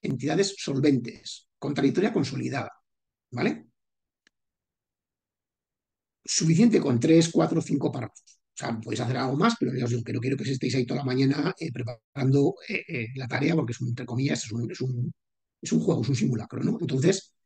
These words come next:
pues completéis eso entre tres y cinco párrafos, y en este caso sí que tiene que ser con un lenguaje ya propio de formulación. Así como os decía la semana pasada con los atributos, que era un lenguaje interno de diseño,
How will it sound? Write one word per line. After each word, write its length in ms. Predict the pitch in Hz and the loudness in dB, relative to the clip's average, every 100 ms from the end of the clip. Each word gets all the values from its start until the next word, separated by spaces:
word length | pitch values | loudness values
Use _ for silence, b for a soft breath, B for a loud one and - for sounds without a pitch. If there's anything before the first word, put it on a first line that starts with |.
| _ _ _ _ - | _ _ _ _ -8
pues 160 | 190 | -4
completéis 360 | 160 135 - - | 2 6 6 6
eso 120 | 135 | 4
entre 160 | 123 131 | 2 0
tres 160 | 131 | 0
y 140 | 156 - | 0 2
cinco 260 | 165 165 | 2 4
párrafos, 580 | 185 240 - 277 302 - _ _ _ - | 2 0 0 -2 -2 -6 _ _ _ 0
y 80 | 151 | 4
en 80 | |
este 180 | 170 - | 6 4
caso 480 | 190 208 208 - - _ _ _ _ _ _ _ _ _ _ _ _ - | 4 2 2 -2 -6 _ _ _ _ _ _ _ _ _ _ _ _ -6
sí 220 | - 175 | -2 2
que 80 | 160 | 6
tiene 160 | 165 | 6
que 40 | 151 | 6
ser 120 | 170 | 4
con 120 | 165 | 4
un 80 | 160 | 4
lenguaje 300 | 165 160 151 | 6 4 2
ya 140 | 165 | 2
propio 220 | 165 160 160 | 0 -2 -2
de 100 | 131 | -4
formulación. 640 | 127 120 123 - 127 113 | -6 -4 -6 -6 -8 -8
Así 140 | 117 151 | -10 -8
como 160 | 151 | -4
os 80 | 147 | -4
decía 220 | 139 147 | -2 -2
la 60 | 156 | -2
semana 260 | 139 151 135 | 0 -2 -2
pasada 280 | 147 165 | -2 -2
con 80 | 143 | -2
los 100 | 120 | -4
atributos, 380 | 139 143 180 - | -4 0 0 0
que 80 | - | -4
era 80 | 135 | 0
un 60 | |
lenguaje 300 | 139 143 - | 0 2 0
interno 340 | 143 135 160 143 | 0 0 0 -2
de 60 | |
diseño, 500 | 127 123 185 190 226 | -4 0 0 2 0